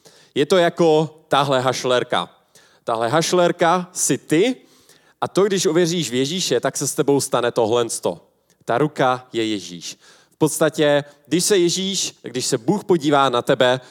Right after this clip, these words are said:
je to, jako kdyby viděl Ježíše. Hašlerka tam pořád je, ty jsi pořád ty, ale už máš novou identitu. Když se na tebe Bůh podívá, tak vidí Ježíšovu dokonalost,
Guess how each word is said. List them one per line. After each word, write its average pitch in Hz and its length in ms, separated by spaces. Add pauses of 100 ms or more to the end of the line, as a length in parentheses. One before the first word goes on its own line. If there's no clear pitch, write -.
(160)
je 135 160
to, 147 140
jako 139 260
kdyby 120 520 (120)
viděl 101 580 (260)
Ježíše. 104 680 (380)
Hašlerka 160 540
tam 139 160
pořád 143 460
je, 113 260 (280)
ty 151 140
jsi 170 160
pořád 127 500
ty, 110 280 (260)
ale 107 220
už 156 240
máš 123 520
novou 110 540 (100)
identitu. 110 600 (400)
Když 131 200
se 156 100
na 127 100
tebe 120 300
Bůh 117 200
podívá, 131 640 (260)
tak 123 180
vidí 120 420
Ježíšovu 151 540
dokonalost, 113 840